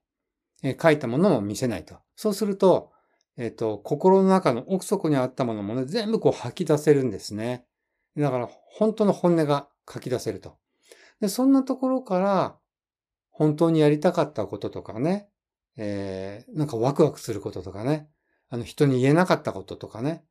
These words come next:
そういうことがこう、どんどんどんどん、えー、自分の内側から外に溢れ出てくるようになりますんで、えー、まあ、人に見せないってことも大事なんでね、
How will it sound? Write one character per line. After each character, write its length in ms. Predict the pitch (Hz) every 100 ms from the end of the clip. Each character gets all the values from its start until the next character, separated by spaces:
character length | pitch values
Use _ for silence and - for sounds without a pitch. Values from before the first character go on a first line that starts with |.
| _
そ 120 | - 208
う 40 |
い 20 |
う 20 |
こ 100 | 208
と 120 | 220 190
が 160 | 120
こ 380 | - 113 104 107
う、 20 |
ど 120 | - 185
ん 40 |
ど 80 | 151
ん 60 |
ど 120 | 127 139
ん 60 |
ど 100 | 110
ん、 100 | 92 - _ _ _ -
え 340 | 120 110 110
ー、 200 | 147 226
自 140 | 202 147
分 120 | 175
の 100 | 160
内 260 | 135 - 165
側 220 | 170 160
か 80 | 165
ら 140 | 151
外 260 | 151 190 127
に 60 |
溢 260 | 110 117 185
れ 60 |
出 120 | 151 151
て 140 | 143
く 80 | 123
る 60 |
よ 60 | 110
う 20 |
に 40 | 98
な 60 | 92
り 100 | 95
ま 120 | 92
す 140 | -
ん 100 | 90
で、 240 | 92 92 - _ _ _ _ -
え 460 | 110 104 98 95 107
ー、 0 |
ま 80 | 127
あ、 40 |
人 180 | - 147
に 120 | 123
見 100 | 113
せ 120 | -
な 80 | 226
い 40 |
っ 20 | 147
て 120 | 113
こ 120 | 110
と 80 | 104
も 100 | 98
大 160 | 101
事 100 | 95
な 60 | 95
ん 60 | 87
で 80 |
ね、 240 | 107 139